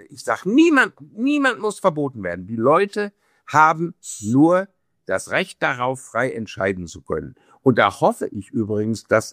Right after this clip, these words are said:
äh, in Sachsen-Anhalt wird das ja als erstes sein, dass da nicht Herr Krenz kommt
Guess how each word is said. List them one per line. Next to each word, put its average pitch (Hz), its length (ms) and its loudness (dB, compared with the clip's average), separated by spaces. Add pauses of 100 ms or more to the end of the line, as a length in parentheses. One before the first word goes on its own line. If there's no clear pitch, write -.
äh, 104 160 -8 (120)
in 104 200 -4
Sachsen-Anhalt 117 720 2
wird 104 160 -2
das 101 160 -6
ja 104 100 -2
als - 140 -10
erstes 127 420 -2
sein, 110 300 0 (360)
dass 120 240 0
da 123 180 2
nicht 170 240 -6
Herr 180 140 -4
Krenz - 580 -2
kommt 82 440 -6